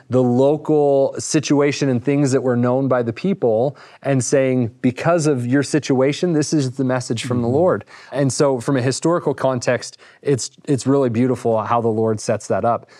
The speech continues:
Speaker 1: But, uh, Dallin, I think there's some great spiritual applications here.
Speaker 2: Absolutely. I love this command to not be lukewarm. We need to either be hot or cold. We need to be useful. I feel very strongly we cannot,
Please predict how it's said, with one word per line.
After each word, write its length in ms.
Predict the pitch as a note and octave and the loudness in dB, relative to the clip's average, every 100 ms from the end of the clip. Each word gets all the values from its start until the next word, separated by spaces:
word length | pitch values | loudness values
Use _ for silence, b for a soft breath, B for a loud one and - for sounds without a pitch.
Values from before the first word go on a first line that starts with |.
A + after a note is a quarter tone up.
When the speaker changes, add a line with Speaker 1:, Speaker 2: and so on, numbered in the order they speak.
| B | B
Speaker 1:
But, 280 | - B2 A2+ | -2 0 0
uh, 280 | C3 A#2+ A#2 A2+ - C3 | -2 -2 -2 -6 -8 -6
Dallin, 300 | A2 C3+ C#3 | 0 0 0
I 80 | B2+ | -2
think 160 | D3+ | -2
there's 140 | C#3 B2 | -2 -2
some 140 | B2+ | -2
great 380 | A#2 B2 B2 C3 | 0 0 -2 -6
spiritual 440 | - B2+ B2 A#2 G#2 | -4 -2 -2 -2 -4
applications 580 | A2 G#2 G2 - F#2+ | -4 -8 -8 -8 -12
here. 180 | - F#2+ - | -12 -10 -4
Speaker 2:
Absolutely. 680 | C3+ - C3 A#2 A2+ B2 A2 - | -4 -4 -4 -2 -2 -4 -6 -4
I 100 | D3 | -2
love 380 | B2 B2 C3 A#2+ | 0 2 2 0
this 360 | A#2+ A2+ - - | -2 -2 -2 -4
command 540 | - C3+ C3+ B2+ A2+ - | -2 0 2 0 -2 -4
to 120 | A#2+ | -2
not 320 | A#2+ B2 C#3 | 0 0 0
be 140 | B2+ A#2+ | 0 0
lukewarm. 640 | B2 A#2+ - B2 A#2 A2 | 0 0 -2 0 2 0
We 80 | A#2 | -2
need 140 | B2 | -2
to 60 | B2 | 0
either 160 | A#2+ A2+ | -2 -2
be 140 | A#2 | -4
hot 360 | - C#3 C3 C3 | -2 0 0 -2
or 80 | |
cold. 320 | - - C#3 B2 | -4 0 0 0
We 80 | |
need 160 | A#2+ B2+ | -2 -4
to 60 | B2 | -4
be 100 | B2 A#2+ B2+ | -4 -2 -2
useful. 440 | - - B2 A2 - | -2 -4 -6 -6 -2
I 220 | C#3 D#3 | 0 0
feel 200 | D3 E3+ | 0 0
very 200 | D#3 E3 | 2 0
strongly 560 | - - C#3+ C#3 A#2 A2+ | 0 -2 -2 0 -2 -2
we 200 | B2 A#2+ | -2 -4
cannot, 1080 | - - D#3+ D#3+ C#3+ C3 B2+ A#2 - - | -6 -4 0 0 0 0 0 0 -4 -10